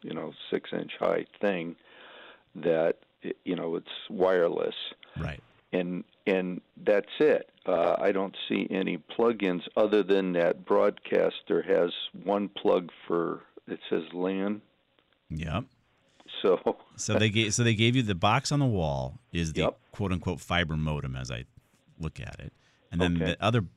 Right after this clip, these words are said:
Speaker 2: other device is a f-, is your firewall, is your wireless access point firewall.
Speaker 1: Oh. Oh, okay.
Speaker 2: Um, so that's the device. So when you, most likely the, the, to access the device, you're gonna go to one nine two dot one six eight one dot one.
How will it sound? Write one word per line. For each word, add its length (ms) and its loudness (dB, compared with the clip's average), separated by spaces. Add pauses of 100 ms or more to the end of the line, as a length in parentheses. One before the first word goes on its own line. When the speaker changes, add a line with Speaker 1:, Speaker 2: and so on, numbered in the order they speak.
(120)
Speaker 2:
other 160 0
device 420 -2
is 160 -2
a 40 -4
f-, 200 -14
is 200 -4
your 120 -2
firewall, 600 -4
is 160 -10
your 100 -10
wireless 480 -6
access 400 -8
point 360 -14 (100)
firewall. 720 -4
Speaker 1:
Oh. 0 - (400)
Oh, 320 2
okay. 380 0 (160)
Speaker 2:
Um, 360 -2
so 120 -6
that's 300 2
the 80 -2
device. 360 2
So 120 -2
when 120 2
you, 240 2 (600)
most 300 0
likely 440 0
the, 200 0 (100)
the, 200 -6
to 200 -8
access 380 0
the 60 -8
device, 460 -6
you're 80 -8
gonna 180 -4
go 100 -4
to 220 -4 (200)
one 200 -2
nine 160 0
two 160 -6
dot 80 -6
one 140 -4
six 220 -10
eight 120 -6
one 240 -4
dot 180 -6
one. 540 -6